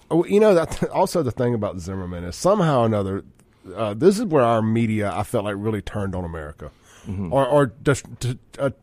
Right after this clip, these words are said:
Speaker 1: really wanted to divide America, and it was with Obama and everything else. But it was somehow Zimmerman became a white guy, and this became a white versus black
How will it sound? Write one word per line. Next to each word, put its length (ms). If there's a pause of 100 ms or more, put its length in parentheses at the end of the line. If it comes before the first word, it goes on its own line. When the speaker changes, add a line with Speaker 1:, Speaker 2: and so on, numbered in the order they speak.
(140)
Speaker 1:
really 240
wanted 260
to 80
divide 380
America, 420
and 100
it 20
was 140
with 140
Obama 440
and 80
everything 280
else. 220
But 160 (360)
it 80
was 120
somehow 560 (260)
Zimmerman 600
became 320
a 80
white 300
guy, 200
and 80
this 100
became 220
a 100
white 340
versus 380
black 540